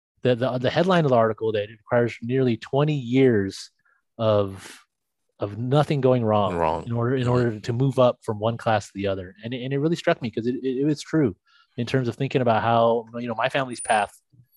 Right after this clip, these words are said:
Speaker 1: growing up really poor and kind of making it to even this, like, a middle, upper middle class thing is, you know, it, it, it required, there was a lot going on. <laughs> It is, it's something that, yeah, it, the whole show just to break that down. But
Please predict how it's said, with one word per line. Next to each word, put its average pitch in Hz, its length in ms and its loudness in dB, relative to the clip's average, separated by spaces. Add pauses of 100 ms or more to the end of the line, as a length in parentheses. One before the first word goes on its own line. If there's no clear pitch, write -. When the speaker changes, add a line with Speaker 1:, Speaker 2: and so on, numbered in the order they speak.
Speaker 1:
growing 123 300 0
up 113 160 0
really 117 240 0
poor 110 500 0 (360)
and 110 100 -8
kind 120 160 -2
of 110 80 -2
making 120 300 -2
it 113 80 -2
to 120 100 -4
even 127 220 -2
this, 113 160 0
like, 113 200 -4
a 107 140 -12
middle, 120 320 0
upper 120 200 -2
middle 104 200 -2
class - 380 -8
thing 98 360 -6 (560)
is, 101 540 -2
you 113 80 -2
know, 95 220 -2
it, 104 200 -4 (280)
it, 120 280 -6
it 123 60 0
required, 139 400 0
there 139 120 6
was 160 100 8
a 151 40 6
lot 135 380 4
going 113 220 0
on. 95 240 -4
<laughs> 110 40 -18
It 117 160 -4
is, 170 180 6
it's 165 200 6
something 151 280 2
that, 123 100 6
yeah, 113 200 4
it, 131 340 -2
the 127 100 0
whole 127 220 2
show 123 180 0
just 113 160 -6
to - 80 -20
break 107 160 -2
that 101 220 -6
down. - 100 -14 (120)
But 101 200 -4